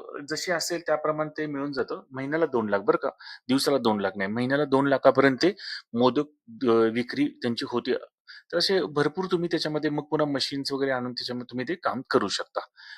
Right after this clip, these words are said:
याच्यामध्ये तुम्ही सुरुवातीला तुमच्यापासून त्या काम चालू करा, मग नंतर तुम्ही एम्प्लॉई वगैरे ठेवू शकता. आणि महत्त्वाच्या टिप्स काय आहेत? मोदक बनवताना आणि पॅक करताना स्वच्छता फार महत्त्वाची आहे, हे लक्षात ठेवा. स्वच्छता असेल तरच आपल्या मोदकाची क्वालिटी चांगली राहील.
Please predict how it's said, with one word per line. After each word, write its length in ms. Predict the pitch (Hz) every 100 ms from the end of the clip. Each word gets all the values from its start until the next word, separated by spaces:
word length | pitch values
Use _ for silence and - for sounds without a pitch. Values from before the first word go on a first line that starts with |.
| -
याच्यामध्ये 340 | 120 127 131 123
तुम्ही 140 | 139
सुरुवातीला 580 | 139 123 123 135 135 143
तुमच्यापासून 580 | - 127 139 139 139 139
त्या 280 | 127 123 120 -
काम 180 | 127 120
चालू 260 | 123 110 110
करा, 200 | 113 117
मग 260 | 143 143
नंतर 200 | 120 147
तुम्ही 220 | 143 143
एम्प्लॉई 340 | 127 110 120 117
वगैरे 240 | 113 110
ठेवू 200 | 113 90
शकता. 320 | 90 90 - 92 _ _ _ - - - -
आणि 160 | 151 165
महत्त्वाच्या 420 | 151 175 180 196
टिप्स 180 | 175 156
काय 200 | - 139
आहेत? 40 | 156 - - - 139 131 139
मोदक 300 | 156 165 214
बनवताना 560 | 180 175 175 170 165 175
आणि 140 | 170 170 -
पॅक 160 | 156 -
करताना 300 | 147 - 156
स्वच्छता 500 | - 156 - 160 165 156
फार 120 | 131
महत्त्वाची 480 | 127 101 104 95 -
आहे, 80 | 185 - 143
हे 80 |
लक्षात 260 | 127 - 107
ठेवा. 240 | - 185 180 - -
स्वच्छता 540 | - 147 - 170 170 165
असेल 360 | 160 165 160
तरच 200 | 156 151
आपल्या 200 | 147 143
मोदकाची 440 | 143 127 123 135 147
क्वालिटी 320 | 131 113 135
चांगली 340 | 147 120 107
राहील. 180 | 113 127